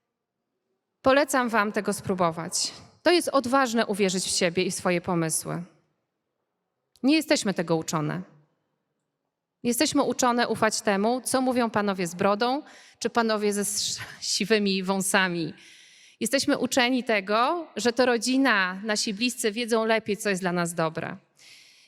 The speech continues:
Jesteśmy uczone tego, żeby spełniać oczekiwania i swoją w ogóle obecnością nie wprowadzać zbyt dużego zamieszania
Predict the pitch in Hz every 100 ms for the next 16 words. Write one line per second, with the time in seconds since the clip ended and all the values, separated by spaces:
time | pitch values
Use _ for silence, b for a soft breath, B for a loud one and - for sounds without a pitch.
0 | - 240 277 - 320 - 277 269 247 240
1 | 214 214 220 247 262 - 330 302 - -
2 | 214 220 196 180 175 170 196 - 220 -
3 | 269 285 269 262 240 240 240 240 240 247
4 | 220 214 - 254 262 254 277 277 - 302
5 | 233 302 349 320 226 226 392 349 339 254
6 | 214 202 185 196 190 185 247 202 180 190